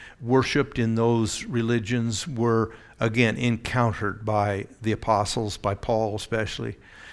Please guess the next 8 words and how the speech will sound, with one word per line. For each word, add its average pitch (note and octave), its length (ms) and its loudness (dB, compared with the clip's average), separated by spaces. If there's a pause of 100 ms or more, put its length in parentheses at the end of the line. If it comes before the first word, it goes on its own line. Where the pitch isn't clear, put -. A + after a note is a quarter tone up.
(140)
Um, A2 480 2 (320)
and A#2 280 0
so A#2 540 2 (240)
<clears throat> - 1120 2
those D3 560 6 (100)
then A#2+ 500 4
become, A2+ 680 2 (680)
um, G#2 600 0